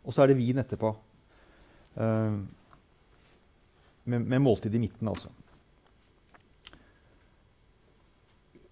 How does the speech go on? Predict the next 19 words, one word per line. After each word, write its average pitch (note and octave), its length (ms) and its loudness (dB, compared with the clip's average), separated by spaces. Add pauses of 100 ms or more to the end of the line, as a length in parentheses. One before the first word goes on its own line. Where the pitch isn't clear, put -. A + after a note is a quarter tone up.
Eh, C3 320 0 (100)
så, F3+ 300 4 (1500)
eh, C3 480 0
vinen D#3 720 2 (460)
symboliserer D#3 800 4
altså C#3 420 4
Jesu A#2 360 0
blod, D3 520 2 (320)
og C#3 240 0
blodet, B2+ 540 4
det E3 80 8
er B2+ 80 8
jo C3 80 0
på E3 60 0
en D3 40 2
måte, C#3 260 2 (460)
ikke - 120 -6
sant, C#3 120 -2
blodet, A#2+ 480 4